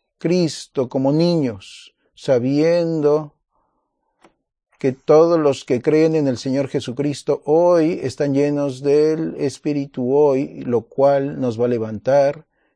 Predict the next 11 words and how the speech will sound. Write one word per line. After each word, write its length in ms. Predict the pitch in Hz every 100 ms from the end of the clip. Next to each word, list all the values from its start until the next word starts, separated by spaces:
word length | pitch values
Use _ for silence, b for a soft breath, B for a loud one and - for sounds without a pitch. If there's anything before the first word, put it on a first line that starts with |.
| _
en 160 | 135
el 160 | 131 127
último 460 | 139 139 135 120 110
día 320 | 127 147 151
y 100 | 135
estaremos 580 | 110 - 110 120 120 -
con 160 | 113
el 120 | 110
Señor 540 | 95 101 101 127 135 143 _
para 280 | 123 123 120
siempre. 680 | - 117 107 92 98 85